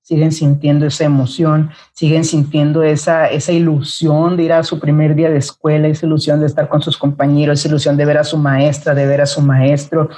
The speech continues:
Ese, el, la escuela es un lugar sagrado para los niños. Entonces, yo me quedo con eso, pero también me quedo con que no matemos esa ilusión, no matemos ese gusto por la escuela.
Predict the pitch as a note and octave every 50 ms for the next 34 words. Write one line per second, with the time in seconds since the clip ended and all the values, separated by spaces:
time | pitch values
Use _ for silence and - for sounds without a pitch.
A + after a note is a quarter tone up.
0 | - - - - _ _ - F3+ D#3 - F3+ F3+ F3 E3 - E3 D#3 D#3 D#3 D#3+
1 | D3+ - - - E3+ E3+ E3+ E3 - F3 E3+ E3+ E3 E3+ D#3+ D3+ - - E3+ D#3+
2 | D3+ D3+ D3 D3 D3+ E3 D3+ - D#3 D3 C#3+ C#3 C3+ C3 C3 C#3+ D3 D3 D3 C#3
3 | B2+ - - _ _ _ _ _ _ _ _ _ _ _ - E3+ E3 D#3 E3+ E3+
4 | F3+ F#3 F#3 - F3+ E3+ E3+ E3+ D#3 D#3 E3 F3 E3+ - E3+ C#3+ - - _ _
5 | _ _ - D#3 D#3 D3+ D#3 D3+ C#3 C#3+ D3+ D#3+ E3+ F3 F3+ E3+ - D3+ C#3+ D3
6 | - E3+ E3 D#3 D#3 D3+ D#3 D#3 C#3+ B2 - C3+ E3+ E3+ D#3+ D#3+ E3 E3 D#3+ -
7 | - D#3 D#3 D#3+ D#3 D3+ C#3+ D3+ C#3+ - F3+ D#3 D3 C#3+ C3 - - E3+ E3 E3
8 | E3 E3 - _ _ _ _ - D3 D3+ D3+ D3+ D#3 D#3 D3+ - E3 D3+ D3+ D#3
9 | D#3 D3+ C#3+ - D#3 D3 C#3 - D#3 D3 C#3+ C#3+ D3 C#3+ - - D#3+ - - D3+
10 | C3+ C3 B2+ - - - C3+ B2+ B2+ B2 A#2+